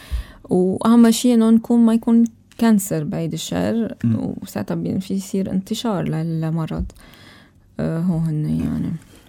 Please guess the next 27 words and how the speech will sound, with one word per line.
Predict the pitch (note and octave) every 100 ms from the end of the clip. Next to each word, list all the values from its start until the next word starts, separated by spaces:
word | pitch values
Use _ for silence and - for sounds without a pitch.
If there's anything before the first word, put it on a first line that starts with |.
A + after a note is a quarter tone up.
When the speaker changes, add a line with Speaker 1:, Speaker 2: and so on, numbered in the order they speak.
| _ _ _ -
Speaker 2:
العلاج؟ | A2+ C#3 B2+ A#2+ C#3 - F3
Speaker 1:
أو | E3
كرون | - F#3+ F#3+ D#3+
مثلًا، | D3+ - E3 D#3+ E3 D#3+
ونكون | D#3+ D#3+ E3
نحن | E3+ - D#3+
من-، | D#3+ E3 D#3+ D#3 D#3 D3+ D3+ D3+
نمنع | F#3 F#3+ D#3+
عليه، | D#3 E3+ E3+
وهو | E3+ E3
لازم | D#3 D#3+ D#3+
يكون | - E3
ياخد | E3 - F3 - D#3+ - -
دواء | D#3 F3 D#3+
لإله. | D3 - F3 - - - - - - -
Speaker 2:
نعم. | G#2 D#2+ C#2 _ _ _ _ _ -
آه، | - A3
Speaker 1:
العلاج، | A#3 C4+ C4+ F#3 E3
Speaker 2:
فهمت. | E3+ F3+
Speaker 1:
العلاج | G3+ A3 B3+ C4 C#4
الوحيد | A#3 G3+ G#3 B3 C4+ B3
اللي | G#3 F#3+ F3+ F3 E3 E3
لحماية | E3 E3+ - F#3 G3+ G3+
ال-، | F#3 - F#3
هو | G#3 A#3
حماية | A3 A3 A3+ G#3+
المعدة. | G3 D#3 D3